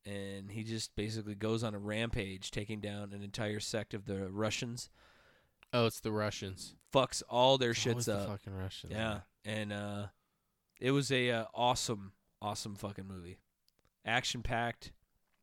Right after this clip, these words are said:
Speaker 2: Mm-hmm.
Speaker 1: Uh, it takes about fifteen, twenty minutes to get going. Uh, but as soon as the action kicks in, it d-, it never lets up.
Speaker 2: He's not a, he, has he been an action star?
Speaker 1: No.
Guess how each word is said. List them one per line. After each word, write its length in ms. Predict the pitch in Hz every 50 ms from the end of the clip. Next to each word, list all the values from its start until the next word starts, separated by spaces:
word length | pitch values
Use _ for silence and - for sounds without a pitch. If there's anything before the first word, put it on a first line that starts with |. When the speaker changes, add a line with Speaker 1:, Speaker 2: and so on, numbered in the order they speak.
| _ -
Speaker 2:
Mm-hmm. 600 | 110 107 92 95 - - - _ _ _ - 107
Speaker 1:
Uh, 160 | 113 117 117
it 80 | 113 -
takes 200 | 214 202 196 -
about 280 | - 180 156 139 - _ _ _ _ _ _ _ _ -
fifteen, 340 | 160 151 - - 147 143
twenty 220 | 135 - 147 135 135
minutes 220 | 131 135 131 - -
to 60 | 131
get 200 | 123 123 113 101
going. 460 | 113 117 120 123 131 139 156 160 156 - _ _ _ -
Uh, 240 | 110 107 107 104 101
but 120 | 101 107 104
as 80 | 110
soon 220 | - - 139 135 139
as 100 | 131 123
the 140 | 127 113 -
action 340 | 110 117 117 - - 147 131
kicks 300 | - 156 151 - - 160
in, 240 | 147 151 151 143 120
it 220 | 113 110 110 104
d-, 80 | 110 107
it 200 | 110 107 107 104
never 280 | 101 104 101 98 98
lets 260 | 98 95 95 - -
up. 140 | 90 90 85 - -
Speaker 2:
He's 380 | 156 151 170 175 156 143 151 160
not 240 | 180 190 190 185 190
a, 200 | 185 180 180 - - -
he, 260 | - - 185 208 220 - _ -
has 240 | - - 175 165 160
he 80 | 175
been 240 | 156 120 123 143 165
an 100 | 185 185
action 340 | 180 180 185 - - - 190
star? 360 | 180 - - 190 196 214 208 - _ - - -
Speaker 1:
No. 240 | 311 208 233 -